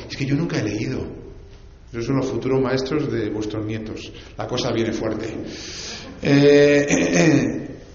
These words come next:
<clears throat> ochenta páginas, toda la Biblia. Empiecen por esto. Dios habla a sus hijos. Esto cuesta tres euros por ahí. De, de Ayuda a la Iglesia Necesitada.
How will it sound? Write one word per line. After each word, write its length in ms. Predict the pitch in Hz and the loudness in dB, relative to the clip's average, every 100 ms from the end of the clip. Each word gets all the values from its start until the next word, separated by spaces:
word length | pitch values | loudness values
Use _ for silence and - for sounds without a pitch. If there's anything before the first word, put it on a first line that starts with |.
| 123 | -10
<clears throat> 460 | 107 120 - - 120 | -10 -10 -12 -12 -12
ochenta 400 | - 127 160 - | -8 -4 -2 -2
páginas, 580 | 131 - 175 127 110 - | -2 -4 -2 -2 -4 -2
toda 220 | 117 123 | 0 2
la 120 | 147 | 2
Biblia. 420 | 131 110 113 175 113 - - - | 0 -2 0 0 0 -2 -8 -8
Empiecen 340 | 113 113 123 | -6 -6 0
por 160 | 151 151 | 2 2
esto. 680 | - - 190 113 - - - - - - - | 2 -2 -4 -6 -6 -10 -16 -20 -20 -20 -10
Dios 260 | 110 131 147 | -4 0 2
habla 180 | 170 | 2
a 40 | 185 | 2
sus 220 | 147 - | 0 -2
hijos. 260 | 127 120 117 | -2 -2 -2
Esto 180 | 135 143 | -2 0
cuesta 220 | 156 170 | 0 -2
tres 260 | 107 - | -4 -4
euros 340 | 120 151 - 110 | -2 0 -2 -2
por 100 | 107 | -2
ahí. 220 | 123 - - - - - - - - - - - | -2 -2 -4 -8 -14 -20 -20 -20 -20 -20 -20 -14
De, 340 | 117 113 110 113 | -6 -4 -4 -4
de 400 | 110 110 110 117 | -6 -6 -6 -4
Ayuda 340 | 117 123 147 | -4 0 2
a 40 | 127 | 2
la 60 | |
Iglesia 320 | 120 139 147 | 2 0 0
Necesitada. 800 | 135 120 110 - 110 107 101 101 | 0 0 -4 -6 -6 -4 -4 -6